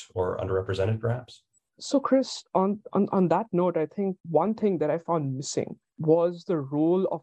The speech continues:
Speaker 2: businesses and big corporations in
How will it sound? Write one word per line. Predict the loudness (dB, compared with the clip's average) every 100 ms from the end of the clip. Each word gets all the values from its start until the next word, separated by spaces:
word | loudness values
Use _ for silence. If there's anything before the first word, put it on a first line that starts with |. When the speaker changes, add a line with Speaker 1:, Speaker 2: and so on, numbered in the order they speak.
| -8 -6
Speaker 2:
businesses | -2 0 0 2 2 0
and | -4 -4 -2
big | -2 2
corporations | 2 2 -2 -2 -4 -4 -4 -4 -6 -4
in | 2 2 2 0